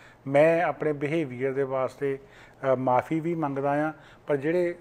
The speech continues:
ਅ, ਇਲਜ਼ਾਮ ਮੇਰੇ ਉੱਤੇ ਲਾਏ ਗਏ ਆ, ਇਹਨਾਂ ਦੇ ਨਾਲ ਮੈਂ ਸਹਿਮਤ ਨਹੀਂ ਹੈਗਾ, ਅ, ਕਿਉਂਕਿ ਇਹ ਇਲਜ਼ਾਮ ਜਿਹੜੇ ਝੂਠੇ ਆ।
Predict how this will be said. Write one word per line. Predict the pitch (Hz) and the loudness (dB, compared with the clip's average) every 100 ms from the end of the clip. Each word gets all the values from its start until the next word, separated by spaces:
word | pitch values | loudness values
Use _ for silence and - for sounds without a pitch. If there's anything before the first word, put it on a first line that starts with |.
| - | -2
ਅ, | 127 127 | 0 2
ਇਲਜ਼ਾਮ | 123 123 143 180 | 0 2 4 4
ਮੇਰੇ | 175 156 | 2 0
ਉੱਤੇ | 151 147 | -2 -2
ਲਾਏ | 139 127 123 | -2 -4 -4
ਗਏ | 127 135 | -4 -2
ਆ, | |
ਇਹਨਾਂ | 147 165 | -2 -2
ਦੇ | |
ਨਾਲ | 156 131 | -4 -4
ਮੈਂ | 123 | -8
ਸਹਿਮਤ | 123 127 135 135 | -10 -8 -8 -8
ਨਹੀਂ | 123 123 | -12 -12
ਹੈਗਾ, | 135 147 151 - - - - 143 | -8 -8 -8 -14 -20 -20 2 4
ਅ, | |
ਕਿਉਂਕਿ | 139 147 139 | 4 2 0
ਇਹ | 151 | -2
ਇਲਜ਼ਾਮ | 139 131 123 | 0 -2 -4
ਜਿਹੜੇ | 123 139 139 | -4 -4 -4
ਝੂਠੇ | 131 - | -10 -2
ਆ। | 131 | 0